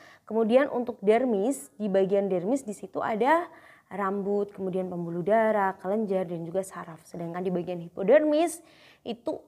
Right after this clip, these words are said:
adalah jaringan lemak. Nah, seperti yang soal nomor tujuh tadi. Nah, di sini maka yang paling tepat itu adalah yang D,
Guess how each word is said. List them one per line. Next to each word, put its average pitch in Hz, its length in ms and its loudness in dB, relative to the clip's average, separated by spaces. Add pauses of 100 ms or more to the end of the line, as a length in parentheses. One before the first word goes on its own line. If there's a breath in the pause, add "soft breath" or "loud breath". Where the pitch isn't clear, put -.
adalah 196 320 2
jaringan 180 400 2
lemak. 240 400 2
Nah, 165 160 -8
seperti 180 320 -10
yang - 20 -12
soal 175 220 -10
nomor 175 480 -8 (480)
tujuh 190 240 -10
tadi. 170 400 -14 (480 loud breath)
Nah, - 340 -8
di 208 140 -4
sini 277 320 2
maka 285 260 4
yang 262 140 2
paling 247 240 2
tepat 254 480 -4
itu 302 80 0
adalah 254 320 4
yang 269 240 2
D, 180 240 -2